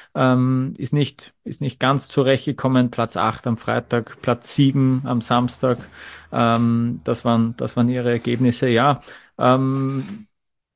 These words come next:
hat, hat das auch nicht so recht, ähm, ganz schlüssig erklären können, vielleicht auch, ja, einfach ein bisschen zu viel,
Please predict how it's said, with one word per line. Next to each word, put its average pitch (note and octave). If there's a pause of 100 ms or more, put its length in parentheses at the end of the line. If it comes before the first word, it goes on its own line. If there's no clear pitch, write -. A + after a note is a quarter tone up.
(300)
hat, C#3
hat D3
das D#3
auch C#3
nicht D3+
so D3
recht, C3+
ähm, C3
ganz C#3+
schlüssig D#3+
erklären C#3+
können, D3
vielleicht C#3+
auch, C3
ja, B2+
einfach B2+
ein B2+
bisschen C#3
zu D3
viel, C3+